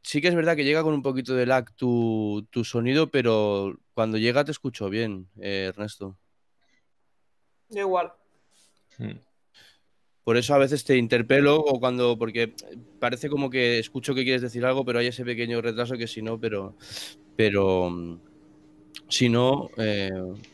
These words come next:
Speaker 1: bueno, si no te molesta, si, vale. Eh, pues eso, seguís, seguís y encontráis ese sitio por el cual os metisteis para llegar aquí,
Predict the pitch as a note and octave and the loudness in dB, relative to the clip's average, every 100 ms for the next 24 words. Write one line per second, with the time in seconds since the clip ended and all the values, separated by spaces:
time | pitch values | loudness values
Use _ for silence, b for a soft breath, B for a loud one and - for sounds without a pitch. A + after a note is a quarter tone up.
0 | - A2+ G2+ A2 - - - - G#2+ A#2+ | -6 -2 -2 -6 -14 -20 -10 -4 -2 2
1 | A#2+ A#2 A#2 C#3+ E3 D#3 - G#2 G2+ A#2 | 2 2 2 0 -2 -6 -8 -6 -6 -8
2 | A2+ - - - - - - - - - | -12 -18 -20 -20 -20 -20 -20 -20 -20 -20
3 | - B B B B B B F#2 F#2 - | -20 B B B B B B -8 -8 -10
4 | - B B B B B B B B B | -20 B B B B B B B B B
5 | B - - - C3+ B2+ A#2+ A#2 A#2 A2+ | B -20 -8 0 2 4 4 4 4 2
6 | A2 G#2+ G#2 G2+ B2 D3 C#3 F#2+ F#2 B | 0 -2 -4 -4 0 0 0 -6 -14 B
7 | B B - - A2 G#2+ C3 - - F#2+ | B B -18 -6 0 2 2 0 -10 -12
8 | - F#2+ A2+ A#2 A2+ A2 G#2+ G#2 G2+ - | -8 -2 0 2 2 0 -2 -4 -8 -12
9 | G2 B2 G#2+ G#2 A2 B2 A2+ - G2 G2 | -4 -2 -2 -2 -4 -4 -8 -8 -8 -8
10 | G2+ G2+ F#2 A#2 C3 B2+ A2+ B2 G#2+ B2+ | -8 -8 -4 -4 -2 -6 -8 -4 -4 -2
11 | A#2+ - F#2+ F#2 - - G2 F#2+ F#2+ G2 | -4 -4 -4 -6 -14 -4 -4 -2 -2 0
12 | G2 F#2 G2 | 0 -4 -6